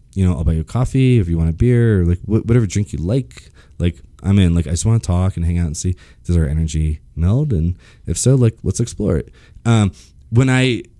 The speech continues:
first saw Alien as a young boy, I remember, it was the first time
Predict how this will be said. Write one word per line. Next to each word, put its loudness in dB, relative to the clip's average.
first 0
saw 2
Alien 0
as -2
a 0
young 0
boy, 0
I 0
remember, 0
it -10
was 0
the 0
first -4
time -2